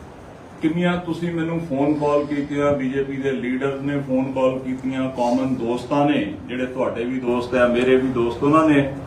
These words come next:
ਫੋਨ ਕਾਲ ਕੀਤੀਆਂ। ਮੇਰੇ ਕੋਲੇ ਸਾਰਾ ਉਹ ਫੋਨ ਦੀ ਰਿਕਾਰਡਿੰਗ ਹੈਗੀ ਆ। ਅੱਜ ਤੁਸੀਂ ਨਹੀਂ ਟਲੇ, ਨਹੀਂ ਹਟੇ। ਮੈਨੂੰ ਅੱਜ ਇਹ ਦੁੱਖ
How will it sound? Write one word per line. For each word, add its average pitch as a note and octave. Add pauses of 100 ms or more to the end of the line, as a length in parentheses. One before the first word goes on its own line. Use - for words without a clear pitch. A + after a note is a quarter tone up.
(480)
ਫੋਨ D3
ਕਾਲ D#3+
ਕੀਤੀਆਂ। F3
ਮੇਰੇ G3
ਕੋਲੇ G#3
ਸਾਰਾ F#3 (640)
ਉਹ F#3+
ਫੋਨ D3+
ਦੀ E3
ਰਿਕਾਰਡਿੰਗ C#3+
ਹੈਗੀ C#3
ਆ। E3+ (260)
ਅੱਜ D#3+ (1200)
ਤੁਸੀਂ F3+
ਨਹੀਂ G3
ਟਲੇ, E3 (500)
ਨਹੀਂ D#3+
ਹਟੇ। D3 (640)
ਮੈਨੂੰ F#3+
ਅੱਜ F#3+
ਇਹ G#3+ (380)
ਦੁੱਖ A3